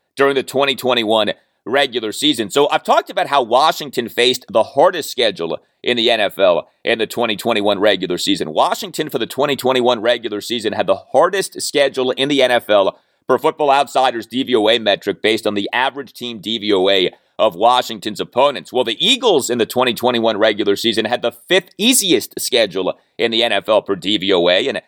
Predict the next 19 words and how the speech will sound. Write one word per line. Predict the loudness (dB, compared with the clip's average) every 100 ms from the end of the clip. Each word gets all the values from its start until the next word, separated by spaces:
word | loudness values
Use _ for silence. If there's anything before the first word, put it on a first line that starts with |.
| _
not | -4 -4 -4
coincidentally | -10 -8 -4 -2 -2 -4
went | -4 -6
nine | -2 -2 -2
and | -2
eight | -4 -6 -10 -2
and | -2 0
made | 0
the | 0
N | 0
F | 0 0
L | 0
playoffs. | 0 0 2 0 -2
The | -8
Cowboys | -6 -2 -2 -2 -4 -4 -4 -8
in |
the | -12
twenty | -8 -6 -6
twenty-one | -6 -4 -2 0 0